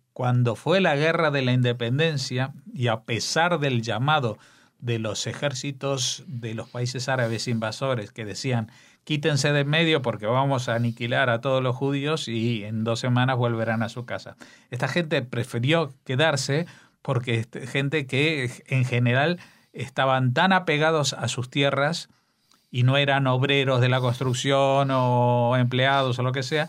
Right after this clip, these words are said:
que decidieron quedarse pese a todo y, eh, finalmente, pues, recibieron, digamos, la recompensa, entre comillas, de que no les pasó absolutamente nada, se quedaron con sus tierras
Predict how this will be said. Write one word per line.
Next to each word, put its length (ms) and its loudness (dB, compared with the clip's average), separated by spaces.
que 140 -4
decidieron 500 0
quedarse 420 -2
pese 240 -4
a 80 -2
todo 280 0
y, 280 -4
eh, 100 -10
finalmente, 680 0
pues, 460 -2
recibieron, 640 -2
digamos, 400 2
la 120 2
recompensa, 580 0
entre 420 0
comillas, 640 0
de 340 0
que 300 -2
no 240 0
les 140 -2
pasó 260 -4
absolutamente 760 0
nada, 300 0
se 180 -4
quedaron 340 0
con 140 -4
sus 220 -4
tierras 480 -2